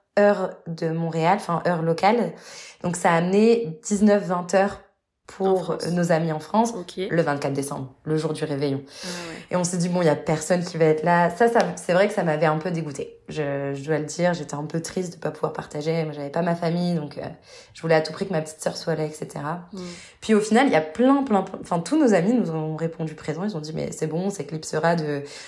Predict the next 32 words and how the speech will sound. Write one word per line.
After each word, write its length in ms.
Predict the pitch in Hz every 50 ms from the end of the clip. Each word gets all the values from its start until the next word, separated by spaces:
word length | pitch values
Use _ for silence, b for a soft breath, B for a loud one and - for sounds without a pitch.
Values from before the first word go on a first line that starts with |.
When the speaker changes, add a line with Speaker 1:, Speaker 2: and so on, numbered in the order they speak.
| B B B -
Speaker 1:
notre 180 | 180 175 175
dîner 220 | 165 180 190 180 175
de 40 | 180
famille, 380 | - 170 160 170 180 202 208
on 140 | 202 202 208
sera 280 | 208 - - - 175 170
là, 180 | 160 165 180 190
on 80 | 196
sera 180 | 190 - - 170
au 60 | 156
taquet, 300 | 156 156 - - - 185 185
et 60 | -
cetera. » 360 | - - - - - 139 139 - _ _ _ _ -
Speaker 2:
Bon. 360 | 190 170 175 175 185 220 269 440 - - _ _ _ -
Speaker 1:
Donc 200 | 165 160 - 208
on 100 | 220 226
arrive, 440 | 208 196 175 185 196 214 240 247 214 202 196 - _ _ _ _ _ -
on 60 | 180
est 60 | 175
parti, 280 | 180 165 165 - - 185
rappelle-toi, 260 | 170 165 175 175 190 190
on 60 | 175
est 80 | 165 156
parti 280 | 160 156 - - -
à 60 | 175 160
dix 300 | 156 156 190 196 175 190
heures 120 | 196 185
du 100 | 165 170
matin, 400 | 160 156 156 - 170 175 175 175 B B B B B B B B B B B B B -
euh, 120 | - 151
de 120 | 165 156 160
Montréal. 540 | 170 165 156 156 147 147 156 160 180 185